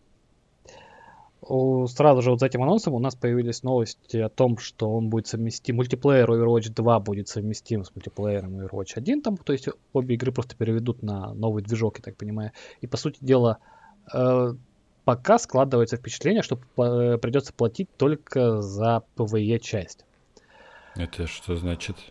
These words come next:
Speaker 1: Э, то есть, э, это значит, что люди, у кого есть Overwatch два, это не просто переносит, и фактически Overwatch два для них будет как обновление.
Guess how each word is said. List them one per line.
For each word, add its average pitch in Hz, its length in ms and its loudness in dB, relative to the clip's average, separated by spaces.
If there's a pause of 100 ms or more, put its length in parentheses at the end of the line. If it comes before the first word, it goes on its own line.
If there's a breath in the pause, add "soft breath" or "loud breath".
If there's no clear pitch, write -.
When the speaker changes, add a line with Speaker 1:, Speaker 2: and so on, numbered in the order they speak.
(1300)
Speaker 1:
Э, 139 580 2 (680)
то 175 120 6
есть, - 560 -2
э, 110 560 0 (280)
это 139 300 -2
значит, 185 480 -2
что 127 920 4 (320)
люди, 139 240 0
у 113 80 0
кого 120 220 0
есть 120 160 -4
Overwatch 117 480 0
два, 180 300 4
это 123 200 -4
не 110 100 -4
просто 123 300 -8
переносит, 123 400 -4
и 110 160 -6
фактически 123 380 -4
Overwatch 120 240 2
два 127 160 4
для 180 80 -2
них 127 120 -4
будет 127 180 -4
как - 120 -8
обновление. 117 600 0